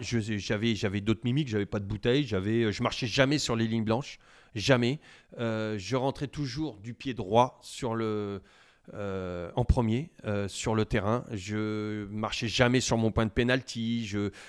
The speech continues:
j'étais un petit peu habité quelque part, tout simplement parce que c'était mes repères.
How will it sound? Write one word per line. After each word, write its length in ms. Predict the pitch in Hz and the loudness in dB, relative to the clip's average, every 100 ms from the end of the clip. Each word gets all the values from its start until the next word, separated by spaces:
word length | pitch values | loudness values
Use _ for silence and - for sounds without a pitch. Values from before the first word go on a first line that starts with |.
| - | -14
j'étais 380 | - 107 127 117 | -8 -4 0 0
un 100 | 110 | 0
petit 160 | - | -4
peu 140 | 117 123 | 0 0
habité 400 | 113 117 143 135 | 0 -2 0 0
quelque 340 | - 123 - | 0 0 0
part, 380 | 120 139 160 - - - _ | 4 4 4 0 -18 -20 _
tout 120 | - 156 | -4 -2
simplement 520 | 175 143 147 135 170 | 2 4 4 2 0
parce 240 | - 120 | -2 -2
que 220 | - 131 - | 0 -2 -4
c'était 400 | - 147 - 139 | -6 -4 -2 -2
mes 140 | 127 | 0
repères. 520 | 117 143 117 101 - | 0 0 -2 -8 -10